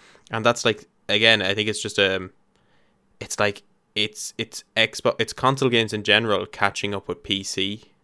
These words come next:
in that sense. Um, I think, like, I, F O V sliders are only starting to become a, a relatively new thing to consoles as well.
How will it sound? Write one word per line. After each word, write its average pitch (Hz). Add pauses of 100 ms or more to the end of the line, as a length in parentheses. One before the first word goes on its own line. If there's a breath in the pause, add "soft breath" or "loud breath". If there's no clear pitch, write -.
(120)
in 98
that 95
sense. 95 (440 soft breath)
Um, 90
I 98
think, 110 (680)
like, 104
I, 113
F 113
O 107
V 107
sliders 101
are 101
only 101
starting 92
to 90
become 92
a, 92 (100)
a 90 (160)
relatively 98
new 95
thing 95
to -
consoles 95
as 92
well. 92